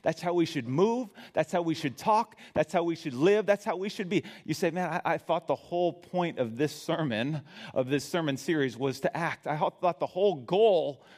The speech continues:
was to act." The goal is to get into the Spirit of God and for the Spirit of God to get into us. And when the Spirit of God gets into us, that's our goal. And then our response is to act, to assist the poor,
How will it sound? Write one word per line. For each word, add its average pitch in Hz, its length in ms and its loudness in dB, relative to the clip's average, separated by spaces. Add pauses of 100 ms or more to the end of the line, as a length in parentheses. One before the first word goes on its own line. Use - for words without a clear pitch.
(120)
was 170 200 0
to - 140 0
act." 196 480 -4 (920)
The - 80 -6
goal 117 640 0 (180)
is 127 180 -4
to 127 100 -2
get 131 260 -2
into 135 160 -6
the 107 80 -14
Spirit 139 460 -2
of 101 160 -6
God 131 260 0
and 113 100 -10
for - 80 -8
the 113 80 -8
Spirit 143 420 -4
of 139 120 -2
God 123 220 0
to 123 100 -8
get 123 240 -2
into 127 320 -6
us. 127 200 -2
And 127 120 -8
when 135 80 -6
the 123 80 -6
Spirit 151 420 -2
of 196 140 -2
God 143 300 0
gets 143 260 -2
into 147 260 -2
us, - 440 -2 (560)
that's 165 360 0
our 190 140 0
goal. 156 480 2
And 143 240 -2
then 135 480 0 (260)
our 165 160 4
response 151 960 -2 (260)
is 117 180 -4
to - 140 -2
act, - 540 -6 (540)
to 139 140 0
assist 185 400 -2
the 214 100 0
poor, 131 440 -2